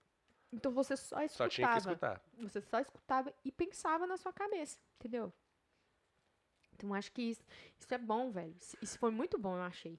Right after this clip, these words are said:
Speaker 2: Outros grupos que a gente participa, eu vejo que se fosse fazer, por exemplo, só de crítica, não daria certo, porque, cara,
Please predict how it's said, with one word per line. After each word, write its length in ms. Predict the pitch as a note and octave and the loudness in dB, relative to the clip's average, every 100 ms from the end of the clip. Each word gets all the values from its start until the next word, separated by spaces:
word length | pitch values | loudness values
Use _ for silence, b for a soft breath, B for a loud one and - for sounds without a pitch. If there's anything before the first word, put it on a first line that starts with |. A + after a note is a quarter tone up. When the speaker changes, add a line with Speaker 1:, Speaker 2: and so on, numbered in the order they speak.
| _ | _
Speaker 2:
Outros 400 | D#3 G3+ F#3+ D3+ | 2 4 4 2
grupos 360 | A#2+ D3+ D3+ - | 4 2 2 0
que 120 | C#3 | 4
a 40 | |
gente 200 | B2 A#2 | 4 2
participa, 640 | - A#2+ - - E3+ - A#2+ | 0 -2 -4 -4 -4 -2 0
eu 180 | A#2+ B2+ | 2 2
vejo 380 | G#2+ B2 C#3+ - | 6 4 4 0
que 140 | - | -4
se 180 | B2 C#3 | -4 -6
fosse 360 | - D3 C#3 C3+ | 0 2 2 0
fazer, 380 | B2+ A2 A#2 - B B B B B | -2 0 -2 -4 B B B B B
por 80 | - | 4
exemplo, 300 | B2 A2+ - - | 4 4 -2 -12
só 240 | - - D3+ | 0 6 6
de 120 | C#3+ | 6
crítica, 360 | - F3 - - | 2 2 0 -2
não 160 | C3+ | 0
daria 220 | D#3+ E3 | 2 2
certo, 460 | E3 - D#3 E3 - | 0 2 2 2 -4
porque, 460 | - A#2+ - D3 C#3+ B B B | -6 -4 -2 -2 -4 B B B
cara, 380 | F3+ F3 B2 | 2 4 2